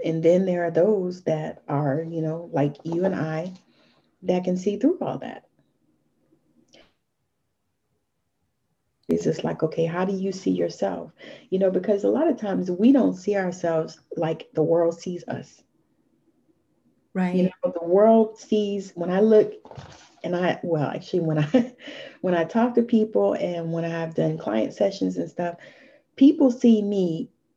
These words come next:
Speaker 1: way bigger than I see myself. You know,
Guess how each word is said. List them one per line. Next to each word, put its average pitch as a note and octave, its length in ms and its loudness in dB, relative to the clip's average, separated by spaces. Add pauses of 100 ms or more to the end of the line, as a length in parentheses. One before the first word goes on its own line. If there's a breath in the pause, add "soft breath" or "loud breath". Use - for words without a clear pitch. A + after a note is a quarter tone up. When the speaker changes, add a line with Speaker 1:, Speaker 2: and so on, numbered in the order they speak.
(160)
Speaker 1:
way E4 440 4
bigger A3 320 4
than E3+ 140 -2
I D#3 120 -4
see D#3+ 200 -8
myself. C#3+ 480 -8 (2000)
You F#3+ 120 2
know, F#3+ 400 4